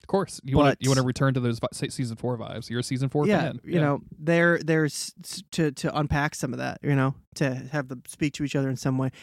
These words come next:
Speaker 2: At the same time, that would have been probably distracting. It would have
Speaker 1: Yeah.
Speaker 2: taken away from,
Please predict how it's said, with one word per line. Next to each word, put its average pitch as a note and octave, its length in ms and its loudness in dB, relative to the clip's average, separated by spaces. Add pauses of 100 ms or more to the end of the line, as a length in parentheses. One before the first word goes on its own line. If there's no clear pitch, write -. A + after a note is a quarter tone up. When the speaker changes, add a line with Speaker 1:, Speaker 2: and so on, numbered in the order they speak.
Speaker 2:
At G3 100 2
the A3+ 80 4
same A#3 220 8
time, A3 220 8
that G3+ 140 8
would G3 120 10
have G3 120 10
been G#3 200 8
probably G3+ 420 6
distracting. G3+ 640 4
It D#3+ 60 2
would D#3 100 6
have - 80 0
Speaker 1:
Yeah. - 100 -4
Speaker 2:
taken F3 180 4
away D#3+ 240 4
from, D3+ 400 2